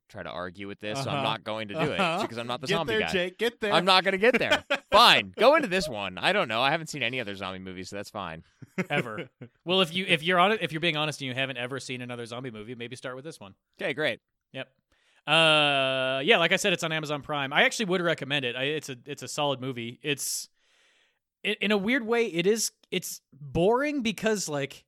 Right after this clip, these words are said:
Speaker 3: the whole point of the movie is that he's trapped. He's just in this apartment building, and that's the whole story. Uh, and in its own way, like, that's basically the struggle. It, like, the zombies really don't even factor in. It's just, like, him dealing with isolation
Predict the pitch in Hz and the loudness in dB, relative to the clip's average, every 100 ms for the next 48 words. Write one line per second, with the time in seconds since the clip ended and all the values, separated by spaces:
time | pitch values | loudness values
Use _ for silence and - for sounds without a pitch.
0 | _ - 175 208 208 - 202 220 - 240 | _ -10 -2 2 0 0 -4 -4 -2 -4
1 | 233 254 262 269 285 247 220 196 214 220 | -2 -4 -4 -4 -6 -4 -6 -4 -6 -8
2 | - - 196 - - _ - 180 180 208 | -12 -10 -8 -8 -14 _ -12 -4 -2 -2
3 | - 190 165 208 - 165 175 185 175 165 | -4 -8 -6 -8 -8 -2 0 0 -4 -6
4 | 143 151 156 160 165 175 185 - _ _ | -4 -6 -6 -10 -10 -8 -12 -16 _ _
5 | 127 147 143 - - 151 147 139 - 139 | -6 -6 -6 -10 -8 -6 -4 -6 -8 -8
6 | 151 156 165 _ _ _ _ _ _ _ | -6 -8 -12 _ _ _ _ _ _ _
7 | - 143 139 131 123 117 - 147 143 143 | -10 -6 -4 -4 -6 -10 -8 -6 -4 -6
8 | 143 151 147 139 143 139 123 123 131 135 | -4 -4 -4 -2 -2 -2 -6 -6 -8 -6
9 | 135 143 147 139 147 135 - 139 143 143 | -6 -4 -6 -8 -8 -8 -8 -8 -8 -6
10 | 147 151 160 226 180 143 151 135 127 110 | -6 -4 -4 -4 -4 -6 -6 -6 -10 -12
11 | - 123 - 110 123 95 101 - 131 - | -10 -10 -10 -10 -10 -10 -16 -14 -14 -10
12 | 117 107 - _ _ _ - 147 139 123 | -10 -12 -14 _ _ _ -2 0 0 -6
13 | 135 131 123 120 113 120 117 113 123 135 | -8 -6 -8 -10 -10 -10 -12 -12 -10 -12